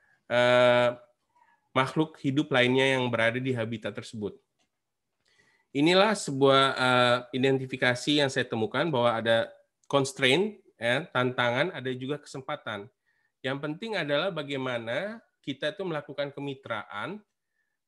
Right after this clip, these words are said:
secara, eh, profesional bisa mendukung mereka untuk lebih baik, eh, di hari esok. U-, tidak hanya mereka, maksud dalam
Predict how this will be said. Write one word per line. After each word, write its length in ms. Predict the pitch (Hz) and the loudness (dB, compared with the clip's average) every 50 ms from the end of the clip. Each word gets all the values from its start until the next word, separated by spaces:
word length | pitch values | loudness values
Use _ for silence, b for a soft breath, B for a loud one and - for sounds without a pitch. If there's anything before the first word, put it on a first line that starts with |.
| - 139 | -20 -18
secara, 640 | 131 - - - 143 139 139 143 139 135 135 139 143 - _ _ _ _ - | -18 -12 -6 -4 -2 -2 0 0 -2 -2 -4 -6 -12 -18 _ _ _ _ -12
eh, 400 | - 120 120 120 120 117 117 131 135 - _ _ _ _ _ | -8 -6 -4 -4 -4 -4 -6 -8 -12 -18 _ _ _ _ _
profesional 760 | - 147 147 - 156 - - 160 139 120 113 117 139 196 220 - _ _ _ _ _ _ _ | -6 -4 -4 -6 -8 -10 -8 -8 -6 -6 -4 -6 -6 -6 -8 -12 _ _ _ _ _ _ _
bisa 260 | - 123 127 - 175 | -14 -10 -8 -6 -6
mendukung 540 | 170 165 160 147 135 135 131 - 156 156 151 143 | -4 -4 -4 -4 -4 -6 -6 -8 -10 -10 -8 -6
mereka 460 | 139 131 123 - - 156 170 175 180 | -4 -4 -4 -4 -6 -6 -6 -6 -8
untuk 300 | 143 131 127 135 147 143 | -12 -12 -14 -12 -10 -10
lebih 240 | 135 131 131 131 123 | -10 -8 -8 -8 -6
baik, 260 | 120 120 120 139 - - _ _ _ _ _ | -4 -2 -2 -4 -6 -12 _ _ _ _ _
eh, 220 | 117 117 120 120 120 | -4 -4 -2 -4 -4
di 140 | 127 127 127 | -6 -8 -10
hari 260 | 120 123 120 123 110 - | -8 -8 -8 -8 -10 -10
esok. 420 | 101 98 - - - 160 196 - - _ _ _ _ _ _ _ _ _ _ _ _ - | -14 -16 -10 -6 -6 -6 -6 -8 -14 _ _ _ _ _ _ _ _ _ _ _ _ -12
U-, 140 | 139 - - _ _ _ | -12 -12 -12 _ _ _
tidak 300 | - 185 180 170 190 175 165 | -12 -6 -2 -2 -2 0 -2
hanya 400 | 160 156 147 151 143 139 139 - _ _ _ _ _ _ _ _ _ | -4 -4 -4 -4 -4 -6 -6 -10 _ _ _ _ _ _ _ _ _
mereka, 480 | 135 127 135 135 127 - 139 131 120 - - | -4 -2 -2 -2 -2 -2 -4 -4 -4 -6 -8
maksud 260 | 110 120 120 - - | -8 -10 -8 -10 -10
dalam 160 | 123 120 120 | -10 -8 -8